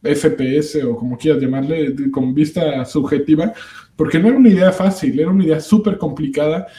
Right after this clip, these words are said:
¿Cómo voy a hacer para que no puedas pasar esta zona? ¿Cómo voy a hacer para limitarte y que tengas que quedarte aquí, para in-, invitarte a que vengas por este pasillo?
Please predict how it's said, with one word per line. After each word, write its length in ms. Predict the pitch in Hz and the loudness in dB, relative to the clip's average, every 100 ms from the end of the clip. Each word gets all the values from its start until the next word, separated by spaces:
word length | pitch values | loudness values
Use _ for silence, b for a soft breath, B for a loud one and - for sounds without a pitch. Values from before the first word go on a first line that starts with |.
| B _ _ | B _ _
¿Cómo 220 | - 185 | -2 0
voy 140 | 165 165 | 0 -2
a 40 | |
hacer 240 | 156 160 165 | -2 -2 -2
para 180 | 165 | -2
que 140 | - 139 | -2 -2
no 200 | 156 156 | -2 -2
puedas 260 | 170 135 | -2 -4
pasar 300 | - 135 147 143 | -4 -8 -6 -6
esta 260 | 139 135 | -6 -6
zona? 380 | - 147 151 156 B B | -4 -4 -4 -6 B B
¿Cómo 200 | 175 180 | -6 -4
voy 160 | 175 170 | -4 -2
a 60 | |
hacer 220 | 160 165 151 | -2 -2 -2
para 180 | 156 139 | 0 2
limitarte 720 | 135 131 123 170 170 170 160 | 2 0 -2 -2 -2 -4 -4
y 220 | 151 135 | -4 -6
que 140 | 135 131 | -4 -2
tengas 340 | 160 156 151 | 0 -2 -4
que 80 | - | -8
quedarte 340 | 143 139 - | -8 -8 -8
aquí, 380 | 127 - 170 196 | -10 -6 -2 -2
para 180 | 165 139 | 0 0
in-, 380 | 139 147 165 160 | -2 -4 -10 -6
invitarte 600 | 165 151 - 175 190 190 | 0 0 2 2 2 2
a 80 | 160 | 0
que 80 | 151 | 0
vengas 260 | 156 160 | 0 -4
por 180 | - 156 | -4 -4
este 180 | 151 160 | -2 -8
pasillo? 400 | 139 147 170 | -8 -6 -6